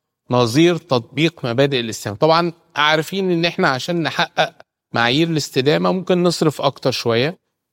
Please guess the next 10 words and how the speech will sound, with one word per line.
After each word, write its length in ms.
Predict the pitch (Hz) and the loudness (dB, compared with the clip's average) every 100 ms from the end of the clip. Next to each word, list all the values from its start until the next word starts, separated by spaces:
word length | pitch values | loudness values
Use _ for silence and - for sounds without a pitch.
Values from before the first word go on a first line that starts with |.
| _ _ | _ _
فبالتالي 920 | - 147 143 - - 175 175 175 165 - | 0 2 2 0 2 4 4 0 -4 0
إيه 140 | 165 | 2
اللي 180 | 185 175 | 4 2
ممكن 420 | 156 170 165 165 | 2 -2 -2 -2
يعوض 580 | 147 120 131 165 170 143 | 0 2 2 2 2 0
المطور 640 | 135 127 120 147 160 156 | -2 -4 -2 0 2 2
عن 200 | 123 120 | 0 -4
هذا 280 | 120 147 147 | -4 -4 -4
الصرف 500 | 143 - 147 147 - | -6 -2 0 0 -4
الزيادة، 540 | 131 120 131 156 165 | -12 -8 -6 -4 -4